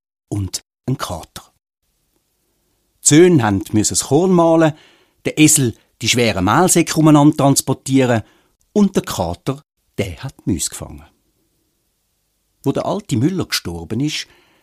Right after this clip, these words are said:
han sich seine drei Söhne die Erbschaft untereinander aufteilt.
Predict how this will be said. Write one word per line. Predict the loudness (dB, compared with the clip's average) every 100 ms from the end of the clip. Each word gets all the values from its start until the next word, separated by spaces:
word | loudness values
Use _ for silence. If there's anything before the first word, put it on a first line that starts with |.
| -6
han | -2 -2
sich | 0 -2
seine | 0 0 2 2
drei | 0 -4
Söhne | -2 -2 0 0 0
die | -4
Erbschaft | -6 -6 -6 -6 -8 -8
untereinander | -4 -4 -2 -2 -2 -4 -10
aufteilt. | -16 -14 -16 -20 -20 -20